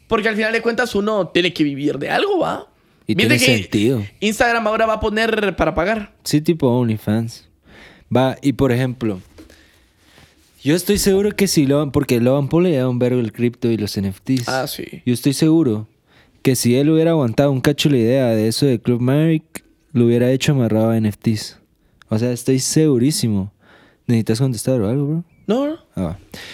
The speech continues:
Speaker 2: Eh, estoy segurísimo que lo hubiera hecho con N F Ts. Vos compras un N F T y eso te da acceso a sus videos, a su merch o algo así. Entonces, ahí es donde aplica un montón ese concepto. Ese es el valor agregado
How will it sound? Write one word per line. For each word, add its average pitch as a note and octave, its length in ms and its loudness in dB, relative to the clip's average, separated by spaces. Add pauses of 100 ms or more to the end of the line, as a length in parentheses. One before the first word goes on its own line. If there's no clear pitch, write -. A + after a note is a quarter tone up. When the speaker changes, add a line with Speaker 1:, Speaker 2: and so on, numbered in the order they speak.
(180)
Speaker 2:
Eh, B2 280 2
estoy C3+ 200 2
segurísimo D#3+ 640 2
que - 100 0
lo C#3+ 60 4
hubiera A2+ 200 2
hecho B2 200 -2
con A#2 160 -2
N G#2+ 100 2
F G#2 120 -6
Ts. D#3 160 2
Vos C#3+ 180 -2
compras C#3+ 300 0
un C#3 80 0
N C3+ 100 0
F B2 100 -4
T F3 120 -2
y E3 180 2
eso C3 220 -4
te A#2+ 120 -4
da A2 100 -2
acceso A#2+ 320 -2
a A#2+ 40 -2
sus A#2+ 200 -4
videos, C#3+ 920 0
a A#2 80 0
su - 140 -6
merch C3 520 0
o A2 60 4
algo G#2+ 140 2
así. C3 320 0
Entonces, G#2+ 520 -6 (320)
ahí F#2+ 280 0
es F3 120 0
donde F3 200 0
aplica A#2+ 300 -2
un A2+ 80 0
montón A2 240 0
ese G#2+ 180 -4
concepto. G2+ 520 -4
Ese A#2+ 180 -2
es D3+ 100 -4
el D#3+ 80 2
valor A#2 280 2
agregado A2+ 540 0